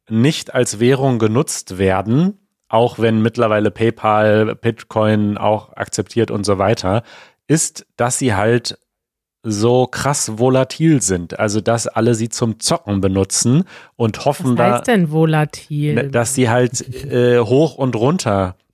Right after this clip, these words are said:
Speaker 1: schießen. Also, sobald Elon Musk wieder tweetet, dass er Bitcoin gut findet oder doch wieder nicht gut, äh, sch-,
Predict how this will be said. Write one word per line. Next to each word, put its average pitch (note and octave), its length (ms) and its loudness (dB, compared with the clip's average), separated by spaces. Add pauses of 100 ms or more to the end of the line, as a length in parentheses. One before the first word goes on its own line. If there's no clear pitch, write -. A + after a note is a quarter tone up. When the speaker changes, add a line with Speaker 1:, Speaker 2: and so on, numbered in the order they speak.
(140)
Speaker 1:
schießen. C3+ 760 -2
Also, G#2+ 260 0
sobald A2 440 2
Elon A#2+ 640 0
Musk A2+ 560 -2
wieder A2+ 340 0
tweetet, B2+ 460 0
dass G#2 160 0
er G#2+ 160 4
Bitcoin A2 480 -2
gut C3 200 0
findet C3 320 0
oder G#2+ 160 2
doch A2 260 -2
wieder B2+ 160 4
nicht B2 220 -2
gut, C3+ 280 0 (340)
äh, A2 440 4 (400)
sch-, - 340 -12